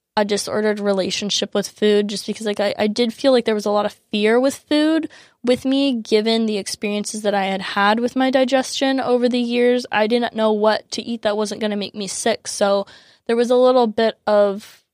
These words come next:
kind of, I wasn't clear on what I could do for myself that would keep me feeling healthy and alive and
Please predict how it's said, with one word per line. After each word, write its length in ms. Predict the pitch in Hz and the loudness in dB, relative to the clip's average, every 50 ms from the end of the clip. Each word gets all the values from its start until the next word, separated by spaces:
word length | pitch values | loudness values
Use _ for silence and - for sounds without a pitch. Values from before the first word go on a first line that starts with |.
| _ _ | _ _
kind 260 | - - 240 233 226 | -6 -2 0 2 2
of, 240 | 220 214 208 208 - - | 2 2 2 0 -2 -4
I 60 | 226 | -2
wasn't 240 | 226 247 254 - - | -2 -2 -2 -4 -8
clear 320 | - - - 247 240 226 | -10 -4 0 2 2 2
on 220 | 220 220 220 220 226 | 2 2 0 0 2
what 120 | 226 220 | 4 4
I 100 | 220 208 | 4 2
could 220 | 208 - 226 214 | 0 -2 -4 -2
do 160 | 196 240 269 311 | 0 0 -2 0
for 140 | - - | 0 0
myself 460 | 226 214 202 196 - - 208 202 202 - | 0 0 -2 0 0 0 0 0 0 -4
that 100 | - - | -6 -4
would 180 | 214 214 196 | -6 -6 -6
keep 240 | - - 226 - - | -6 -8 -8 -8 -6
me 280 | - 214 214 208 208 208 | -4 -4 -2 -2 -4 -4
feeling 340 | - - - 202 202 196 | -6 -6 -6 -6 -4 -6
healthy 560 | 190 - - 226 220 214 - - 196 185 185 190 | -6 -4 -2 -2 -2 -2 -4 -6 -6 -6 -4 -4
and 100 | 202 208 | -4 -6
alive 460 | 202 202 208 208 208 208 202 208 220 | -4 -2 0 2 4 4 4 2 2
and 240 | 202 180 185 190 | 0 -4 -4 -8